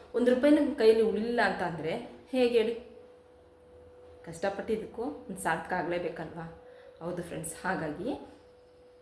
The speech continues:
ಅದನ್ನ ನೀವೇನ್ ಮಾಡ್ಬೇಕಾಗುತ್ತೆ ಅಂದ್ರೆ ಆ ಆಲದ ಮರದ ಹತ್ತಿರ ನೀವು ನಿಂತ್ಕೊಂಡು ನಿಮ್ಮ ಹಣದ ಸಮಸ್ಯೆ ಏನೇ ಆಗಿರ್ಬೋದು, ನಿಮಗೆ ಸಾಲ ಇರ್ಬೋದು, ಇಲ್ಲ, ಆ, ಯಾರಾದ್ರೂ ನಿಮಗೆ ಸಾಲ ಕೊಡೋಕ್ಕೆ ಹಿಂಜರಿತಾ ಇರ್ಬೋದು,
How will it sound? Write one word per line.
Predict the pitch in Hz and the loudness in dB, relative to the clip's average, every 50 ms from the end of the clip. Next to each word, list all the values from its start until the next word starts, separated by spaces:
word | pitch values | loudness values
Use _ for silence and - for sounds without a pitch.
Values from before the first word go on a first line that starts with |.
| - - - - - _ _ _ _ _ _ - - - - - - - - - - - - - | -20 -20 -20 -20 -20 _ _ _ _ _ _ -20 -20 -20 -20 -20 -20 -20 -20 -20 -20 -14 -6 -2
ಅದನ್ನ | 202 208 202 214 226 226 | -2 0 2 2 2 2
ನೀವೇನ್ | 226 208 185 180 202 214 226 | 2 2 2 2 2 2 2
ಮಾಡ್ಬೇಕಾಗುತ್ತೆ | 226 202 175 185 - - 185 170 185 - - 170 | 2 2 0 0 0 -2 -2 -2 -2 -4 -4 -4
ಅಂದ್ರೆ | 160 160 175 262 370 440 - - - - | -2 -2 0 0 -2 -2 -4 -8 -10 -4
ಆ | - 233 220 214 214 185 | -2 0 2 4 6 6
ಆಲದ | 190 220 233 202 | 6 6 6 4
ಮರದ | 214 208 196 202 196 180 | 2 2 2 0 2 2
ಹತ್ತಿರ | 175 170 170 - - 170 | 2 2 0 -2 -4 -4
ನೀವು | 165 165 170 165 | -4 -4 -4 -6
ನಿಂತ್ಕೊಂಡು | 170 175 190 214 - - 170 147 151 - - 349 - - - - - - - - - - | -4 -4 -6 -6 -4 -4 -4 -4 -4 -4 -6 -10 -10 -12 -16 -20 -20 -20 -20 -20 -6 -2
ನಿಮ್ಮ | - 226 226 214 202 196 185 - - | -2 0 2 2 2 2 0 0 -2
ಹಣದ | 170 180 202 208 240 240 220 | -2 -2 0 0 0 0 0
ಸಮಸ್ಯೆ | 196 180 180 - - 190 170 165 | 0 -2 0 0 2 2 2 2
ಏನೇ | 170 180 185 196 190 190 | 2 2 0 0 0 -2
ಆಗಿರ್ಬೋದು, | 190 - 175 170 165 165 147 160 160 165 - 180 | -2 -2 -2 -2 -2 -2 -2 -2 -4 -4 -2 -2
ನಿಮಗೆ | 180 175 180 180 175 175 | -2 -2 0 -2 0 0
ಸಾಲ | 156 151 175 185 175 175 | 0 0 2 2 4 2
ಇರ್ಬೋದು, | 165 160 - 170 170 165 165 165 170 - - - | 2 0 -2 -4 -4 -2 -2 -2 -2 -4 -4 -2
ಇಲ್ಲ, | 214 190 190 185 190 190 - - - - - - | 0 0 0 0 -2 -4 -10 -14 -18 -18 -10 -4
ಆ, | 185 185 180 180 | -2 0 2 4
ಯಾರಾದ್ರೂ | 175 175 175 180 180 185 185 | 4 4 4 4 2 2 0
ನಿಮಗೆ | 180 170 185 185 180 | -2 0 0 0 0
ಸಾಲ | - - 165 170 185 180 | 0 0 0 0 0 -2
ಕೊಡೋಕ್ಕೆ | - 175 170 170 - 185 170 | 0 0 0 0 0 -2 -2
ಹಿಂಜರಿತಾ | 170 180 180 185 180 185 - 190 180 | 0 0 0 0 0 0 -2 -2 -2
ಇರ್ಬೋದು, | 170 - - 165 160 - 170 | -2 -2 -2 -2 -2 -2 -2